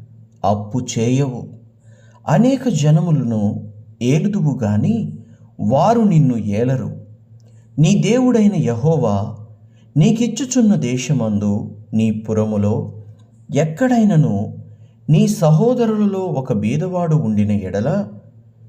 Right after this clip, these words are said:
బీదవాడైన నీ సహోదరుణ్ణి కరుణింపకుండా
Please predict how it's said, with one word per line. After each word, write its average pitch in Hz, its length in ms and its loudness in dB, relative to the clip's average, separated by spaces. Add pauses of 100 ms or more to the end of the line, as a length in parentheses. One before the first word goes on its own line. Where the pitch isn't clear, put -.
(240)
బీదవాడైన 247 840 2
నీ 214 180 2
సహోదరుణ్ణి 139 760 0
కరుణింపకుండా 113 1300 -4